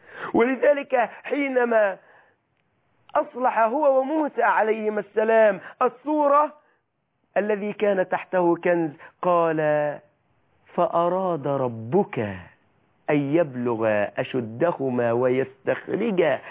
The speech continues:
كنزهما رحمة من ربك"، فنسب الرحمة لله. فلنتأدب مع رب العالمين جل جلاله،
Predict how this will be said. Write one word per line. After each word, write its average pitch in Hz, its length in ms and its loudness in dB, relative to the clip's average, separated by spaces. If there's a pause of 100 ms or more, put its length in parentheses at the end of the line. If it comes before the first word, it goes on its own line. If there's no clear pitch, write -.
(140)
كنزهما 202 880 0
رحمة 185 600 -2
من 147 200 -4
ربك"، 131 800 -6 (500)
فنسب 185 420 0
الرحمة 131 540 -4
لله. 117 500 -4 (1400)
فلنتأدب 156 800 -2 (920)
مع 131 200 -2
رب 120 240 -8
العالمين 113 580 -4
جل 110 280 -2
جلاله، 107 340 0